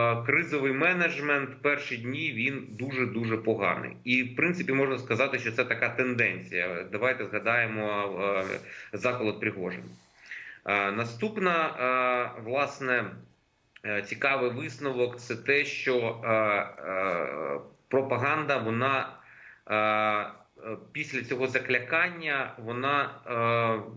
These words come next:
ну, скажімо так, червоною лінією у неї стало те, що, м, почали конкретні вже закиди не на абстрактну владу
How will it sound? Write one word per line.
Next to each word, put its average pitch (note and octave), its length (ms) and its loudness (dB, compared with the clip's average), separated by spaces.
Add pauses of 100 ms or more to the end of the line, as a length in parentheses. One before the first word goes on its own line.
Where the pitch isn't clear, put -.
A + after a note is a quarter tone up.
(140)
ну, B2 120 0
скажімо B2 260 0
так, A#2+ 240 -2
червоною C#3+ 580 0
лінією C3+ 760 0
у - 20 4
неї B2 360 2
стало B2 460 0
те, F3+ 440 0 (560)
що, C#3 760 0
м, A#2 480 0
почали C#3+ 720 0
конкретні C3+ 960 0
вже A#2 580 0
закиди C3+ 640 -2
не C3 280 0
на C3+ 300 0
абстрактну C3 760 -2
владу A2 640 -2